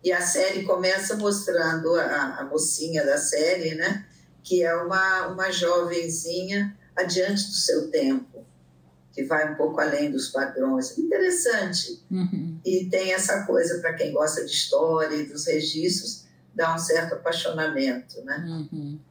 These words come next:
Speaker 1: Eu lembrei agora dessa, dessa série,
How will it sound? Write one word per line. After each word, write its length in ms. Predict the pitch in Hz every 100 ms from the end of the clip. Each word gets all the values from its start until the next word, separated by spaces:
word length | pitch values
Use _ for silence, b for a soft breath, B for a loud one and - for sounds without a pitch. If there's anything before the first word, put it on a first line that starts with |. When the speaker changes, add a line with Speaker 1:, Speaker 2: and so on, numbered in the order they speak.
| _ _ _ _ _ _ -
Speaker 1:
Eu 80 | 151
lembrei 480 | 156 151 139 139 135
agora 400 | 135 131 127 127
dessa, 540 | 123 123 - 131 - - - - - _ _ _ _ _ -
dessa 500 | 123 127 - 123 123
série, 640 | - - 127 120 120 -